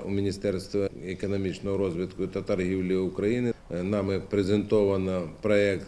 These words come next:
«Децентралізація системи теплоопалення, котельні, е, К М К», комунальним підприємством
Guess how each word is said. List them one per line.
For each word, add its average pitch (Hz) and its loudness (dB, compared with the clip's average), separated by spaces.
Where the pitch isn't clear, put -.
«Децентралізація 107 4
системи 104 0
теплоопалення, 104 2
котельні, 104 4
е, 87 -2
К 104 2
М 101 2
К», 127 4
комунальним 98 0
підприємством 92 -2